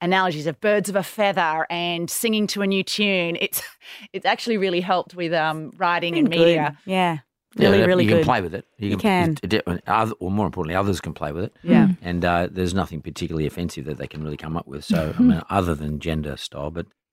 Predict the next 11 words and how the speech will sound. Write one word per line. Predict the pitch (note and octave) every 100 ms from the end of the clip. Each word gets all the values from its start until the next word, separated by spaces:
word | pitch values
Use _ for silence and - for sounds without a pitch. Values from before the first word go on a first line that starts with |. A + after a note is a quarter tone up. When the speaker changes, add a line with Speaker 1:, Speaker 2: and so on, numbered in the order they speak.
| - G#2 A2
Speaker 3:
I'm | B2+ A#2
just | C#3+ -
watching | G2+ F#2 G2+ - F2
the | D2+
dynamics | E2 D#2+ F2+ E2+ -
between | D2 E2+ D2
the |
three | - F2 E2
of | C#2
you, | - _ _ _ _ _
um, | D#2+ E2+ E2+